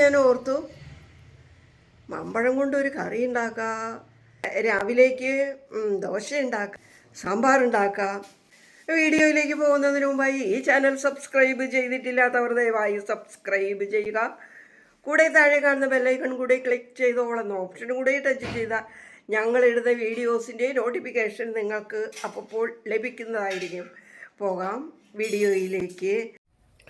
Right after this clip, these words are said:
ഗോതമ്പ് ദോശ ഉണ്ടാക്കാൻ പോണ്. അപ്പോൾ ഞാൻ അതിനകത്തേക്ക് ചേർക്കാൻ വെച്ചിരിക്കുന്നതാണത്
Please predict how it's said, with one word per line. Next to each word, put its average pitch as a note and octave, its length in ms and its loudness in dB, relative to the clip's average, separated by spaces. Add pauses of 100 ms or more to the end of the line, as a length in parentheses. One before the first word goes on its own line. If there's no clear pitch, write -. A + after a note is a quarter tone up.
(880)
ഗോതമ്പ് G3 520 12 (100)
ദോശ E3 320 6 (140)
ഉണ്ടാക്കാൻ D#3 460 2
പോണ്. D#3+ 220 -4 (600)
അപ്പോൾ D#3+ 260 4 (960)
ഞാൻ A3+ 140 8 (160)
അതിനകത്തേക്ക് F#3+ 680 6 (480)
ചേർക്കാൻ E3+ 520 6
വെച്ചിരിക്കുന്നതാണത് E3+ 1160 2